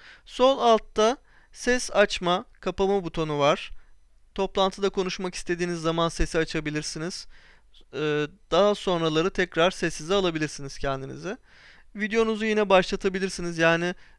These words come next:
katılımcılar sizi görebilir veya bunu yine sonlandırabilirsiniz isterseniz. Görmeden de sadece konuşarak da, e, toplantıya katılabilirsiniz. Katılımcılar bölümüne tıkladığımız zaman da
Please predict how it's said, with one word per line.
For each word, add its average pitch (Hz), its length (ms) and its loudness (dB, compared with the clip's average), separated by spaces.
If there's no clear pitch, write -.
katılımcılar 175 600 4
sizi 165 300 -4
görebilir 160 680 0
veya 151 420 4
bunu 156 280 -4
yine 156 180 -4
sonlandırabilirsiniz 147 1120 0
isterseniz. 143 680 -6
Görmeden 147 600 0
de 156 60 -10
sadece 151 400 0
konuşarak 160 580 -2
da, 135 140 -4
e, 160 120 -6
toplantıya 151 580 -4
katılabilirsiniz. 160 840 -8
Katılımcılar 226 720 4
bölümüne 185 320 0
tıkladığımız 185 560 -2
zaman 139 380 -2
da 233 180 -2